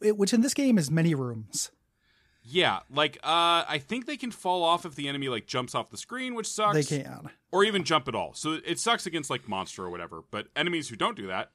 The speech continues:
Speaker 2: is good.
Speaker 1: I also, uh, like that there's the trinket version of this that is exactly as good.
Speaker 2: Yeah,
Speaker 1: It's, like, one of my
Speaker 2: Gary
Speaker 1: favorite trinkets in the game because it's like, shit, that's, like, a really great item,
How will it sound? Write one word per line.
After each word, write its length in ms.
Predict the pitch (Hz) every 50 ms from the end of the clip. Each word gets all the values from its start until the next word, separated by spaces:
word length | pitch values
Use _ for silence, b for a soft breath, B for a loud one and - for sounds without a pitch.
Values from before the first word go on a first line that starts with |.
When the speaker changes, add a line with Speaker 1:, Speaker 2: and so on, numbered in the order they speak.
| _
Speaker 2:
is 120 | - 160 180
good. 320 | 240 262 247 156 92 - - _ _ _ _ _ _ _ _ _ _ _ - _ - - -
Speaker 1:
I 100 | 165 165
also, 440 | 170 190 - - 240 208 175 165 170
uh, 440 | 156 147 151 147 147 143 143 135 127
like 160 | 147 160 170
that 80 | 165 165
there's 160 | 156 151 139
the 60 | 143 135
trinket 260 | - - 185 180 170
version 240 | 135 147 143 131 143
of 60 | 131
this 180 | 123 139 131 -
that 160 | - 143 135
is 160 | 139 135 127
exactly 540 | 139 127 117 117 135 131 123 - - 139 127
as 140 | 120 113 113
good. 340 | 123 120 120 123 - 120 - _ _ _ _ _ _ _
Speaker 2:
Yeah, 160 | 247 294 311
Speaker 1:
It's, 100 | 311 -
like, 100 | - 139
one 100 | 139 151
of 40 | 151
my 40 | 143
Speaker 2:
Gary 80 | 143 151
Speaker 1:
favorite 160 | 151 147 139 -
trinkets 280 | - 151 139 139 120 135
in 40 |
the 60 | 123 127
game 260 | 131 131 131 123 120
because 200 | 113 131 127 123
it's 120 | 123 -
like, 300 | 135 135 131 135 135 - - _ _ _ _
shit, 340 | - - - 269 220 - _ _
that's, 180 | - 143 - -
like, 120 | 180 151
a 20 | 143
really 200 | 143 160 165 156
great 160 | 156 160 151
item, 320 | 165 196 175 135 147 151